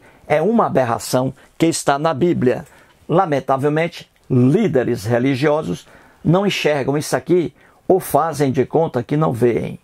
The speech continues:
correto? Agora vamos passar para o Novo Testamento,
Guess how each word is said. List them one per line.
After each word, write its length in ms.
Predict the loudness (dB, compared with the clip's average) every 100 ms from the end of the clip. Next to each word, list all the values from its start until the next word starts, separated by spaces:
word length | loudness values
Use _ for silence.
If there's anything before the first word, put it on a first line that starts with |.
| -4
correto? 580 | 0 0 -2 -6 -18 -20 _ -20 -18 -4
Agora 260 | 0 2 2
vamos 360 | 2 0 -2
passar 500 | 0 -2 0 -2 0 -2
para 300 | -2 -2 -2
o 120 | 0
Novo 320 | 2 2 0
Testamento, 720 | -2 -2 -2 -2 -4 -6 -14